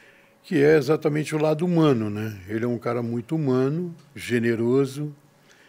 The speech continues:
e isso me ajuda muito, porque eu sou tudo isso. Eu sou generoso, sou humano, gosto de recuperar pessoas, que é a minha marca. Eu gosto de dar chance a todo mundo, eu gosto de atender a todo mundo.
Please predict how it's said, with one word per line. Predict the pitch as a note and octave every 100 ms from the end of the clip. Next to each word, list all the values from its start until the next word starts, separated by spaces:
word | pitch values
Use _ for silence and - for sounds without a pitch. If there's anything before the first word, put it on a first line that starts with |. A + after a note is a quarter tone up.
| _ - _ _
e | B2+
isso | C3 -
me | D#3+
ajuda | D3 A#2 E3 F3+
muito, | E3 D#3+ -
porque | - C3
eu |
sou | A2+ -
tudo | - - G3 C#3
isso. | A2 F#2+ - - C#3
Eu | A2+ A2
sou | - A2
generoso, | A2 G#2+ G#2+ C3+ E3+ C3+ A2
sou | - A#2+
humano, | A2 A2+ C3+ D#3 D3+ A#2
gosto | A#2+ A#2+ - G#2+
de |
recuperar | A2+ A2 G2+ - A2 A#2+ A2+ _ _ - - _
pessoas, | B2 - - C3 D#3 D#3+ C#3 -
que | B2+
é |
a | A2+
minha | A#2 A#2 A2
marca. | G#2 A#2 B2+ - D#3 D3+ D3 _ _ - - _ _
Eu | A2+
gosto | G2+ A#2 G#2+ A#2+
de |
dar | A2+
chance | G#2+ - A#2+ A#2 -
a |
todo | A2 A#2+ G#2+
mundo, | A2 A2+ C#3 C3+
eu | A#2
gosto | G#2+ A#2+ -
de |
atender | A2+ - A2+ A2 A2+
a |
todo | - A2+ G#2+
mundo. | A2 B2+ D3 C#3